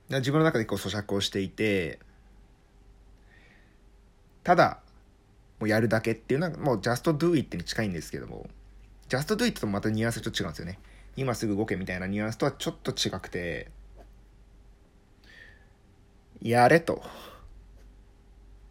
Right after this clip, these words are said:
うん。もう、やるかやらないかですらないんですよね、おそらく。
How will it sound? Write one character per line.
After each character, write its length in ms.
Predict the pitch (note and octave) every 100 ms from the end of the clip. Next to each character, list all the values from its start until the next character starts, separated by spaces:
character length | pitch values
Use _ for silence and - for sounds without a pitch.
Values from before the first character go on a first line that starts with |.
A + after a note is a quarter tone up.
| - - - - - - - -
う 40 | -
ん。 260 | F2 - - - - - - - - - - - - - - - - - - - - - - - -
も 400 | C3 C3+ F#2 - - - - -
う、 80 | A3
や 100 | B2+
る 100 | E4
か 120 | G4+
や 80 | D3+
ら 80 | B2
な 120 | D3
い 60 | F3+
か 80 | G#2+
で 100 | G#2+
す 80 | -
ら 60 |
な 200 | F2 F#2+
い 100 | C3+
ん 200 | B2+ F#2
で 80 | D#2+
す 100 | D#2+
よ 80 | E2
ね、 60 | A2
お 100 | A#2+
そ 120 | A#2+
ら 100 | F#2
く。 240 | F2+ D#2+